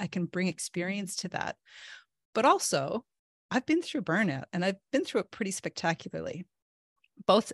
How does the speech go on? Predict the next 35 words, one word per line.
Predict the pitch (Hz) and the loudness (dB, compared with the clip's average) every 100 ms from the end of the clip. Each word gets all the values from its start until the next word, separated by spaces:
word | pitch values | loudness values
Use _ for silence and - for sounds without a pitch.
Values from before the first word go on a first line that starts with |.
| - | -2
as | 180 | -2
a | 160 | 2
bedside | 170 180 185 170 | 2 2 2 2
nurse, | 160 170 - - _ _ | 0 -2 -4 -6 _ _
you | - | -6
know, | 139 143 | -4 -4
went | 180 160 | -6 -6
through | - - | -6 -6
that | 170 - | -4 -6
twenty-five | - 165 160 156 | -4 -2 0 0
years | 170 180 185 | 2 -2 -2
ago, | 147 143 - - - - | -4 -4 -6 -16 -20 -10
but | 170 - 175 | -2 2 6
also | 160 175 - 175 151 - | 6 4 2 2 2 -2
as, | 175 165 - - | -2 -2 -2 -4
as | 160 175 - | -4 -4 -4
an | 165 | -6
executive | 160 175 - 175 160 - _ _ | -2 -4 -2 -4 -4 -10 _ _
leader. | 185 196 247 - - _ _ _ | -2 0 0 -4 -8 _ _ _
And | 165 170 170 | -2 0 0
so | - - 180 165 170 165 165 _ - | -2 2 4 6 6 4 0 _ -4
I | 190 | -4
can | - 185 | -2 -2
bring | 175 170 - | 0 -2 2
that | 170 | 4
experience | 202 - - 185 165 147 143 - - - - - - - | 4 0 -2 0 2 0 -2 -4 -8 -8 -18 -20 -10 -4
and | 170 | -4
kindness | - 196 185 180 156 - | 0 2 4 4 0 -2
and | 156 | -4
compassion | 156 156 208 262 - 165 | -4 0 2 4 2 -2
because, | 165 170 - 165 156 - - - - _ _ - | -4 -4 0 0 2 0 -2 -14 -20 _ _ -8
'cause | - | -4
I've | 196 | -2
been | 143 180 | -2 -2
there. | - - | -2 -8